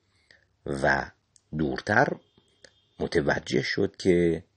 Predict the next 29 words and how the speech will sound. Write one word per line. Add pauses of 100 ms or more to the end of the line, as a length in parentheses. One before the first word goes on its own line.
(260)
خانواده‌ای
نشستند (500)
و
اون
خانواده
هم
خانوادهٔ
پرجمعیتی
هستند (180)
و (540)
اصلاً
حواسشون
نیست.
گفت
که (160)
آیا
این
بچه
بچهٔ
اونهاست؟ (600)
و
هنگامی
که (320)
رفت
و
با
اونها
صحبت
کرد